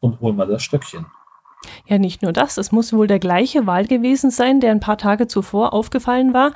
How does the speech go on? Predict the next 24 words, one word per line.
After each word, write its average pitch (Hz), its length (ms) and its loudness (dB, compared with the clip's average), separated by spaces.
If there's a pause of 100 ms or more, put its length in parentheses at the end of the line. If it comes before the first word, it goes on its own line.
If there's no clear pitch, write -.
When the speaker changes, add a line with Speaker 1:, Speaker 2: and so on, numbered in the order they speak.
(400)
Speaker 2:
weil 208 440 2
er, 214 600 2 (140)
ähm, 208 560 2 (180)
mit 208 140 -2
so - 100 0
einem 214 280 4
komischen 226 460 2
Geschirr 254 400 0
um 247 120 2
die 208 100 0
Brust 202 420 -2
herum 196 380 2 (460)
durchs 202 220 0
Meer 196 220 4
geschwommen 196 520 0
ist. - 360 -4
Da 180 120 -2
hatten 226 280 2
die 214 120 2
Fischer 262 480 0
wohl 226 140 2
einen 208 280 2
Wal 196 200 0
entdeckt, 262 460 -2